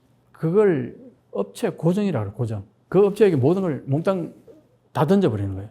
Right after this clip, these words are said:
그럼 이 업체가 어떻게 할 것 같아요? 완전히 빨대 꽂는 거죠. 빨대 딱 꽂는 거예요. 그래가지고 기본적으로 삼 년 정도 이제 자기들이 하면, 어, 다음에 또 이제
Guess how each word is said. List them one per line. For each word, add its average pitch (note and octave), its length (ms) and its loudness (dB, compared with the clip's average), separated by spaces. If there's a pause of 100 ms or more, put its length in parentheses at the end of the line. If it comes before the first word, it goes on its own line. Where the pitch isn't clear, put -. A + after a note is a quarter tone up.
(120)
그럼 A#3+ 160 2
이 B3 60 4
업체가 G#3 520 0 (220)
어떻게 F#3+ 380 -2
할 B2+ 180 -4
것 A#2 160 -8
같아요? C#3 160 -10 (640)
완전히 G#3 300 0
빨대 A#3+ 240 2
꽂는 F3+ 240 2
거죠. C#3 260 -2 (1200)
빨대 B3 360 2
딱 G3 180 0
꽂는 E3 240 2
거예요. G#2+ 300 -2 (420)
그래가지고 G#3 480 2
기본적으로 F3+ 720 -2
삼 F3 280 -4
년 G#3 200 0
정도 F3 540 -2
이제 C3+ 240 -4
자기들이 C3 380 -2
하면, A#2+ 400 -4 (480)
어, G2 240 -14
다음에 D3+ 320 0
또 A#2+ 220 -4
이제 A2+ 300 -8